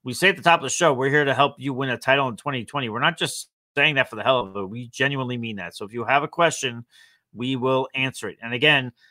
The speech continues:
on our off time, Anthony and I, Anthony and I are always active on Twitter. Um, I'm at the F F Realist. Anthony's at the Real N F L Guru. Listen, guys, it's go time. We're gonna win a frickin' title. So it's gonna happen this year. You're gonna end twenty twenty in a positive note. But, guys,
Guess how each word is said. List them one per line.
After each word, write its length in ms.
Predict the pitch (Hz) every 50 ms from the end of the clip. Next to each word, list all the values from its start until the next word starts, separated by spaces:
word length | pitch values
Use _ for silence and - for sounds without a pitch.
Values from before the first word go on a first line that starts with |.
| _ _ _ _ _
on 180 | - 127 131 139
our 200 | 147 147 147 147
off 220 | 151 156 151 151
time, 400 | - 160 160 160 170 175 170 165 -
Anthony 380 | 143 135 139 139 - 147 143
and 80 | 143 143
I, 180 | 139 139 139 - -
Anthony 320 | 147 143 143 147 127 147 151
and 100 | 147 147
I 120 | 147 147
are 240 | 135 127 123 120 127
always 300 | 135 139 147 147 135 135
active 300 | 139 135 127 - 135 127
on 140 | 131 131 123
Twitter. 400 | 123 135 143 139 139 139 135 - - - - _ _ _ _ -
Um, 320 | 117 120 113 113 113 113 -
I'm 240 | 135 131 131 143 139
at 140 | 139 135 -
the 100 | 139 139
F 140 | 139 131 135
F 160 | 131 - -
Realist. 380 | 139 139 139 139 123 - - -
Anthony's 320 | 139 135 135 139 151 131 143
at 60 | 131
the 80 | 143
Real 200 | 127 131 139 143
N 120 | 143 143 139
F 100 | 127 -
L 80 | 139
Guru. 340 | 135 120 143 143 143 143 135
Listen, 320 | 131 175 180 - - 143 131
guys, 300 | 135 165 175 156 - 127
it's 160 | 127 - -
go 240 | - 143 147 165 165
time. 340 | 160 - 147 135 110 95
We're 120 | 92 120 123
gonna 180 | 151 165 156
win 220 | 139 123 143 170 160
a 40 | 139
frickin' 400 | - - - 165 - - 139 -
title. 440 | - - 170 156 131 110 90 - _ _ - - - _
So 140 | _ - 135
it's 140 | 135 113 -
gonna 220 | - 170 180 175
happen 340 | 156 160 170 170 - 156 151
this 240 | 147 147 135 - -
year. 160 | 135 131 123
You're 140 | 120 127 131
gonna 180 | 151 160 156 151
end 280 | - 151 165 185 165
twenty 220 | - - 180 175 156
twenty 240 | - 156 160 151 147
in 60 | 139
a 60 | 131
positive 380 | - - 131 131 127 123 113 117
note. 160 | 120 120 110
But, 100 | 120 117
guys, 380 | 156 165 165 160 151 139 -